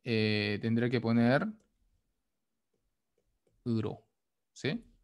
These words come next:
Bien, en este caso no, entonces bien. 버스로 가요 quiere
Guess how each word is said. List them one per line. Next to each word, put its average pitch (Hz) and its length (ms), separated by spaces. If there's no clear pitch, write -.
Bien, - 280
en 110 100
este 110 200
caso 117 320
no, 156 320
entonces - 440
bien. - 220
버스로 214 560
가요 120 340
quiere 139 220